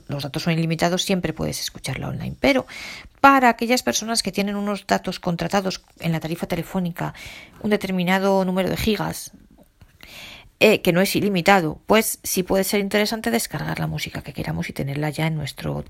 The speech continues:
en todos nuestros dispositivos Apple, porque además se sincroniza en el iPhone, en el iPad, en el, en el Mac, en el, en el HomePod,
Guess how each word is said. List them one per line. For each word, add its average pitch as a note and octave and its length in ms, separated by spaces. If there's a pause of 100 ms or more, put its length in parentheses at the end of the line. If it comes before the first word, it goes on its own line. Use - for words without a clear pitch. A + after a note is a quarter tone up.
en D#3 140
todos A3 260
nuestros C#3+ 280
dispositivos C3+ 540
Apple, C#3+ 200
porque D3 200
además D3 340 (300)
se - 140
sincroniza D#3+ 540
en D3 80
el C#3+ 100
iPhone, D3 540
en D3+ 100
el D3 180
iPad, D3+ 280
en C#3+ 100
el, C#3+ 500 (240)
en C#3 120
el C3 100
Mac, F3 340
en D3 80
el, D3 420
en C3+ 100
el C3 320 (120)
HomePod, F3+ 360